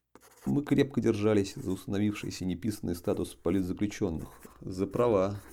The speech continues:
отвоеванные нашими старшими товарищами еще при царизме. Любое самое малое ущемление существующего режима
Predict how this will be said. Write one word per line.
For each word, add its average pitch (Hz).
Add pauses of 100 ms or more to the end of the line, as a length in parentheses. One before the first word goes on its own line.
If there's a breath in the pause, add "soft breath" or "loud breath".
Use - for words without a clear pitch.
(100)
отвоеванные 98
нашими 92
старшими 95
товарищами 90
еще 87
при 90
царизме. 92 (540)
Любое 107
самое 104
малое 117
ущемление 80
существующего -
режима 117